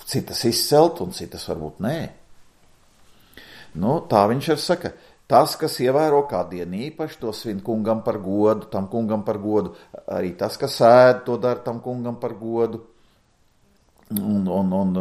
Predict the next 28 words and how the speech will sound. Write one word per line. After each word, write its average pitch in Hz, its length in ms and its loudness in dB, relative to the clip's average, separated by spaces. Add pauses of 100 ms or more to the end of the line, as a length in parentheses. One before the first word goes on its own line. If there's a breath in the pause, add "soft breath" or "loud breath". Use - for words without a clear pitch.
dažbrīd, 113 480 2
ka 113 100 2
viena 110 300 4
diena 127 240 4
ir - 80 -4
pārāk 117 640 6
par 117 160 -4
otru, 123 320 -6 (320 soft breath)
cits, - 240 -12
ka 127 80 -2
visas 127 320 -6
dienas 139 400 -2
vienādas, 101 600 -2 (260 soft breath)
lai 104 160 2
ik - 80 -10
viens 131 240 -4
paliek 127 320 2
pie 151 160 -4
sava 190 240 -6
ieskata. - 480 -10 (1700 soft breath)
Nu, 123 140 2 (260)
e, 110 480 0
es 135 100 0
te 117 120 0
gribētu 110 480 2 (180)
drusku 120 400 -6
uzsvariņas 90 560 -6 (100)
uzlikt. 87 300 -10